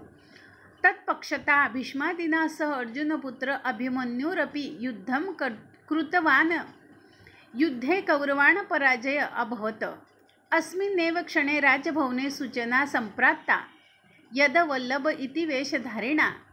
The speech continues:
भीमेन रणभूमौ अभिमन्यु अबध्य। गृहीत अभिमन्यु अर्जुन, अर्जुन भीमो न प्रत्याभिजानति, तेन सौभाभ्यां सह सरोषं वार्तालपि करोति।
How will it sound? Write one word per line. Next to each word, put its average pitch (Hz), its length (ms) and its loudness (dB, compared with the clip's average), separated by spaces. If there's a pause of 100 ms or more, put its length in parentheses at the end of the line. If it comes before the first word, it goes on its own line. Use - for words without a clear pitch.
भीमेन 247 400 2
रणभूमौ 254 680 0
अभिमन्यु 240 800 -2 (420)
अबध्य। 220 680 -2 (960)
गृहीत 330 480 2
अभिमन्यु 302 800 4
अर्जुन, 262 680 0 (120)
अर्जुन 277 440 2
भीमो 294 420 2
न 311 160 2
प्रत्याभिजानति, 247 1300 0 (340)
तेन 359 340 -2
सौभाभ्यां 247 840 -2 (220)
सह 285 460 -2
सरोषं 269 680 -4
वार्तालपि 233 760 0
करोति। 214 760 -6